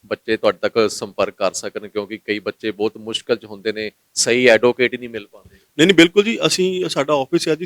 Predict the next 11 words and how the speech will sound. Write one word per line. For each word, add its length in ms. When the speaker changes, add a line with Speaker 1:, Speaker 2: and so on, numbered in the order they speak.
Speaker 2:
Simply 380
Legal 220
ਦੇ 80
ਨਾਮ 240
ਤੇ, 140
ਸਾਡਾ 240
ਆਫਿਸ 260
ਮਿਸੀਸਾਗਾ 560
ਦੇ 100
ਵਿੱਚ 260
ਆ। 100